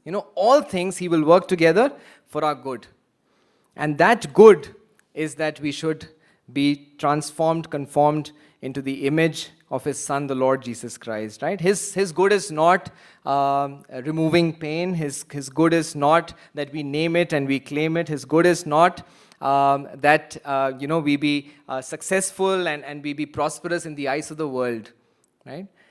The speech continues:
Uh, his good, his definition of good is that we be conformed into the image of his Son, and that someday when we see him face to face, as it says in First John chapter three and verse two, uh, we will be glorified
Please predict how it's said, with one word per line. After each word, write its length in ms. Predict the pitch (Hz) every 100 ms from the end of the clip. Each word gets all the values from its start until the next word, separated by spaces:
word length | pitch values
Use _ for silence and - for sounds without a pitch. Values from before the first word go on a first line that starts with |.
| _ _
Uh, 160 | 117 117
his 520 | 117 196 233 - - _ - 127
good, 260 | 160 160
his 220 | 139 180 156
definition 440 | 143 147 135 143
of 160 | 127 123
good 280 | 139 139 - _ _ -
is 180 | 131
that 180 | 135 127
we 100 | 131
be 120 | 131
conformed 680 | 127 127 123 143 147 151 127 - _ -
into 180 | 123 127
the 120 | 127
image 440 | 135 139 135 - -
of 140 | 120
his 140 | 135 123
Son, 320 | - 135 151
and 160 | 131 127
that 160 | 131
someday 560 | - 180 233 170 147 135
when 220 | 127 127
we 120 | 135
see 240 | 131 170 170
him 140 | 170
face 280 | 160 151 147
to 100 | 156
face, 400 | - 139 127 -
as 220 | - 120
it 140 | 135 -
says 260 | 143 139
in 160 | 147 127 - _ _
First 280 | 139 143 135
John 260 | 147 156 156
chapter 280 | 135 -
three 260 | 131 151 170
and 120 | 170
verse 260 | 151 139 -
two, 320 | 135 127 123 _ _ _ 117
uh, 180 | 120 117
we 120 | 135
will 120 | 139
be 140 | 131 131
glorified 800 | 127 160 185 180 147 127 127